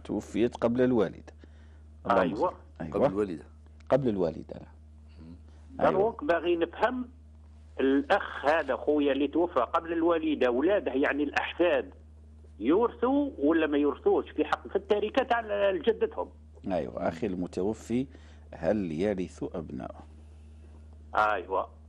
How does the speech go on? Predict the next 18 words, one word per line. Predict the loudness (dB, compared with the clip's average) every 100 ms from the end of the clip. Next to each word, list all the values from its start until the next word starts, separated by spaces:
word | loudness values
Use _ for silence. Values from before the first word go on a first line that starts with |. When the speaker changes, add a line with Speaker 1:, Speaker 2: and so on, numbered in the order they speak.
| -6 0
Speaker 2:
المتوفي | 0 2 2 2 2 0 -2 -4 0
هل | 2
يرث | 4 4 2 0 0
ابناؤه | 2 0 0 -2 2 2 2 0 -2 -6
من | -2 0 2
جدتهم؟ | 2 2 -2 0 -2 -2 -6 -16 -20 -20 -4
Speaker 1:
من | 0 0
جدته. | -2 -8 -14 -16 -20 -20 -20 -20 -20 -20 -20 -20 -10
والبنت، | 0 2 2 0 0 2
آه، | 4 4 0 -4 -6 -10 -12 -16 -18 -14 -2
Speaker 2:
والبنت | 2 2 2 0 0 0
ايضا | 0 0 0 -2 -2
هل | -2
يرث | 2 2 2 0 0
اولادها | 2 2 2 2 2 2 0 0
من | -2 -2
جدتهم؟ | 0 0 0 -2 -6 -8 -18 -20 -20 -20 -16
Speaker 1:
هل | -14